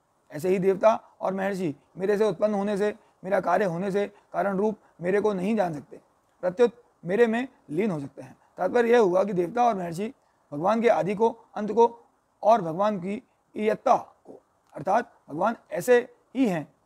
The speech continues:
इतने ही अवतार लेते हैं, इस मापतौल को नहीं जान सकते, कारण कि इन देवताओं और महर्षियों के प्रकट होने से पहले भी भगवान ज्यों के त्यों ही थे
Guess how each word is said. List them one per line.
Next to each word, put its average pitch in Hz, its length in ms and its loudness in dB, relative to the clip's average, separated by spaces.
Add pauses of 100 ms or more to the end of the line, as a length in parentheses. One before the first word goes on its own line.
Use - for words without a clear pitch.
(120)
इतने 190 220 -6
ही 220 140 2
अवतार 208 280 2
लेते 175 220 -4
हैं, 160 160 -8 (220)
इस 196 100 -10
मापतौल 202 400 0
को 233 80 2
नहीं 233 180 0
जान 175 180 -2
सकते, 143 240 -16 (220)
कारण 175 220 -2
कि - 340 -10
इन 226 100 0
देवताओं 208 340 2
और 240 80 0
महर्षियों 208 520 -4
के - 420 -6
प्रकट 233 320 2
होने 185 240 -4
से 196 100 -6
पहले 202 320 -6
भी 214 180 -4 (260)
भगवान 180 340 0 (220)
ज्यों 180 180 0
के 208 140 0
त्यों 185 200 -4
ही 190 140 -2
थे 202 180 -2